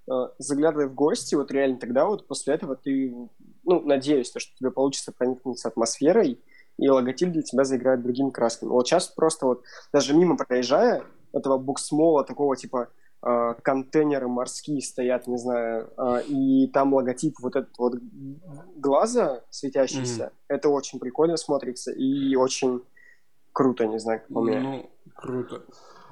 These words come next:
Speaker 2: А, слушай, тогда перед, э, завершением есть еще один вопрос. А, смотри, ты, у тебя ж, ну, у вас же наверняка щас много планов, много идей. Скажи,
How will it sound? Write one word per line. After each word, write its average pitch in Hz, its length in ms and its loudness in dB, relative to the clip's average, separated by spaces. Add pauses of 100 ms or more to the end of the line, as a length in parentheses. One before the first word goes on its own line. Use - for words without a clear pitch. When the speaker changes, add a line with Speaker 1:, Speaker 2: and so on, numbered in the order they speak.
Speaker 2:
А, 143 220 6
слушай, 139 800 0
тогда 147 340 0
перед, 147 560 -2
э, 135 300 2
завершением 139 640 0
есть 135 200 -6
еще 143 520 0
один 135 260 -2
вопрос. 180 580 2 (680)
А, 139 440 6 (200)
смотри, 170 800 0 (280)
ты, 180 360 -4
у 139 120 -2
тебя 185 220 2
ж, 185 120 -4
ну, 175 120 2
у - 40 6
вас 196 180 6
же 180 80 -2
наверняка 185 840 2
щас 165 320 -2
много 160 300 2
планов, 175 920 0
много 135 560 -6
идей. 160 580 -2
Скажи, 147 760 -4